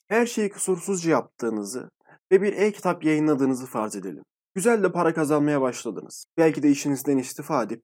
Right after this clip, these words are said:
tam zamanlı olarak sadece bu gelir modeliyle geçiminizi sağlıyorsunuz. Peki, aylık gelirinizi nasıl olacak da bir üst kademeye çıkartacaksınız? İlk olarak İngilizce kitap yazmayı düşünebilirsiniz.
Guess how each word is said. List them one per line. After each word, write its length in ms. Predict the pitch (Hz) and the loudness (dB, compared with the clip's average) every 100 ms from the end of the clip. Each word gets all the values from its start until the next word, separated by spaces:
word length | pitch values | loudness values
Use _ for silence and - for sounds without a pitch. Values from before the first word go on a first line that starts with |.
| _ | _
tam 220 | 226 233 | -6 -2
zamanlı 380 | 180 151 147 147 | 2 2 4 2
olarak 300 | 135 113 104 - | 2 -2 -4 -10
sadece 580 | 180 170 139 135 135 | -6 -4 -2 -2 -2
bu 100 | 156 | -2
gelir 220 | 131 117 110 | -2 -2 -2
modeliyle 480 | 107 101 101 95 | -4 -6 -6 -6
geçiminizi 500 | 95 92 - 95 90 | -6 -8 -10 -12 -10
sağlıyorsunuz. 560 | 90 101 87 80 - - _ - | -10 -10 -12 -14 -16 -20 _ -6
Peki, 300 | 247 - - _ _ _ _ - | -6 -6 -14 _ _ _ _ -2
aylık 300 | 156 196 220 | 0 0 2
gelirinizi 680 | 190 156 135 123 113 113 135 | 4 4 4 0 -2 -6 -6
nasıl 280 | 226 - 175 | -8 0 4
olacak 400 | 147 120 - 139 | 4 2 -2 -4
da 120 | 143 | -2
bir 100 | 220 | -2
üst 140 | 175 | -2
kademeye 400 | - 120 117 120 | -4 -4 -2 -4
çıkartacaksınız? 840 | 120 - 107 110 104 92 - 92 - - | -4 -6 -6 -6 -10 -10 -16 -18 -20 -10
İlk 200 | 220 220 | -6 0
olarak 320 | 180 113 107 - - | 2 2 -2 -12 -2
İngilizce 480 | 190 220 202 175 175 | 0 2 2 2 2
kitap 300 | - 165 156 | 0 -2 2
yazmayı 340 | 139 131 131 | 0 2 -2
düşünebilirsiniz. 840 | 120 110 117 104 98 - - - | -2 -6 -4 -4 -6 -10 -16 -20